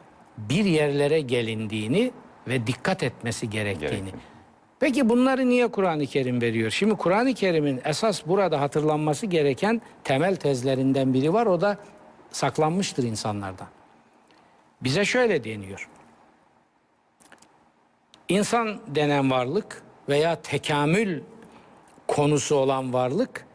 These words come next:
Speaker 1: Adem babamızla başlayıp işte bize kadar gelen varlık. Hayır, Kur'an-ı Kerim böyle demiyor.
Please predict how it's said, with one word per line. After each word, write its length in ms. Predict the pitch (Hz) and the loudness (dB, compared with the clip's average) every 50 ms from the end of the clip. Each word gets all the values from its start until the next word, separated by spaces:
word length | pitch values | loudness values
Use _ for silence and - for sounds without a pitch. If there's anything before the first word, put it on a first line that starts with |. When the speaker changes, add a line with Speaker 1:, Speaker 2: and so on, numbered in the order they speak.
| - - - _ _ _ _ _ _ _ _ _ _ _ _ _ _ _ - - | -20 -20 -20 _ _ _ _ _ _ _ _ _ _ _ _ _ _ _ -6 -2
Speaker 1:
Adem 440 | 185 185 190 190 208 196 180 160 | -2 0 0 0 0 0 0 0
babamızla 680 | 147 147 143 139 139 131 131 131 127 123 120 131 123 123 | 0 0 2 2 0 0 0 0 -2 0 0 0 0 0
başlayıp 540 | 151 147 131 - - 147 151 196 269 262 220 | 0 -2 -2 -2 -2 0 0 0 0 0 -2
işte 280 | - - - 180 165 | -2 -2 0 0 0
bize 220 | 175 170 165 196 175 | 0 0 0 0 0
kadar 320 | - 170 160 156 165 160 | 0 0 0 2 2 0
gelen 440 | 151 143 156 156 165 202 214 196 170 | 2 2 0 0 2 0 0 0 0
varlık. 360 | 165 151 135 113 113 - - | 0 0 0 -2 -6 -4 -2
Hayır, 180 | 202 214 180 139 | 0 0 0 -2
Kur'an-ı 340 | - 156 156 170 175 170 156 | -2 0 0 0 0 -2 -2
Kerim 320 | - 170 170 165 165 156 | 0 0 0 0 0 2
böyle 260 | 160 156 156 160 175 | 2 2 2 0 -2
demiyor. 400 | 185 220 202 151 107 98 - - | -4 -6 -6 -8 -10 -12 -14 -20